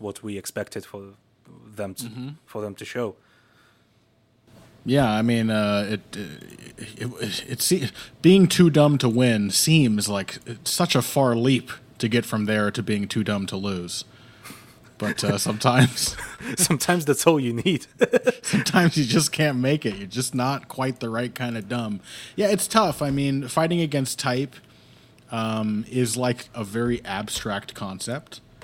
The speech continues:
Speaker 2: because as we've already been over, there are a million different ways to express the same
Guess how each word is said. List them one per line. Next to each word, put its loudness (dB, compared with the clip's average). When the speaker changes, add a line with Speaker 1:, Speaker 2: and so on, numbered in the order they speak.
Speaker 2:
because -4
as -4
we've 0
already 2
been -2
over, -4
there -2
are 0
a -2
million 0
different -6
ways -6
to -6
express -6
the -2
same 2